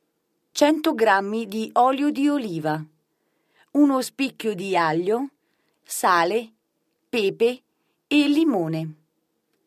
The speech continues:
Macinare e pestare i tartufi. Metterli in un tegamino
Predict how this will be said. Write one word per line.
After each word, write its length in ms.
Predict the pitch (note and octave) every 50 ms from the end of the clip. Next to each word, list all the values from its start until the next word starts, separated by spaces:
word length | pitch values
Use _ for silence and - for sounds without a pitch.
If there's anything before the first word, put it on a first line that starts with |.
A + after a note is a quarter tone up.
| _ _ _ _ _
Macinare 720 | G#3 A#3+ D4 D#4 D4+ D#4+ D#4+ F4 G4 G#4 F#4+ D#4+ C#4+ A#3 -
e 200 | - A3+ A3 -
pestare 800 | - - B3+ A3 - - - F#3+ E3 D#3 D#3 D#3+ G3 G#3+ - _
i 160 | - C#4 D4
tartufi. 720 | D4+ D4+ D4+ D4+ D4+ - - F3 D3+ D3+ - - D#3 D3+ D3 _ _ _ _ _ _ _ _ _ _ _ _ _ _ _ _ _ _ _ _ _ _ _
Metterli 840 | A3 C4 D#4+ G4 G4 - C#4+ A#3+ A3 G#3 A3 G#3 G#3 G3+ - A3 A3
in 120 | G#3+ A3+
un 220 | C4 C#4 C#4 B3
tegamino 800 | - - A3 F#3+ G3+ G#3 G#3 G3+ F#3 F3 E3+ F3+ G3+ G#3+ G3+